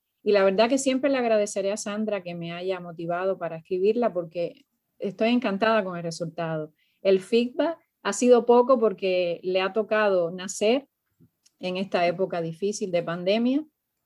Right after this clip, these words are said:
y el libro no ha llegado realmente a muchos lugares, pero a la poca gente que ha podido llegar, el otro día recibí un mensaje por Facebook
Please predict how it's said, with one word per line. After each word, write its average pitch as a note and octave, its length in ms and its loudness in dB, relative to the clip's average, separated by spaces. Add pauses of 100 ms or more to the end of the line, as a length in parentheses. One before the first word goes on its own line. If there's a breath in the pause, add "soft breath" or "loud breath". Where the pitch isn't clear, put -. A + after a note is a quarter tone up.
(120)
y G#3 520 4
el G3 100 6
libro A3 260 4
no G#3+ 120 -4
ha G#3+ 60 -4
llegado G#3+ 340 -2
realmente G#3 500 -4
a G#3 40 0
muchos A3+ 400 -4
lugares, G#3+ 600 0
pero F3+ 480 0
a F#3 140 -8
la F#3 180 -8
poca B3 240 -4
gente C#4 320 -2
que G#3+ 80 -4
ha G#3+ 80 -2
podido G#3 320 -2
llegar, F3+ 500 -10
el G3 120 -4
otro F#3+ 120 -4
día B3 140 2
recibí A3+ 400 -2
un A3 100 -2
mensaje G#3 380 -8
por F#3+ 220 -6
Facebook B3 460 -4